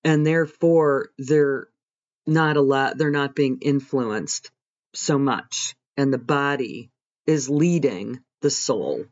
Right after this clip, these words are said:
in its experience of the world.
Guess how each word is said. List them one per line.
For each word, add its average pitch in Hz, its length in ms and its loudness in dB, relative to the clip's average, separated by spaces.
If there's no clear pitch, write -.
in 131 140 0
its 117 200 -6
experience 127 720 -2
of 110 100 -12
the 123 100 -2
world. 127 440 0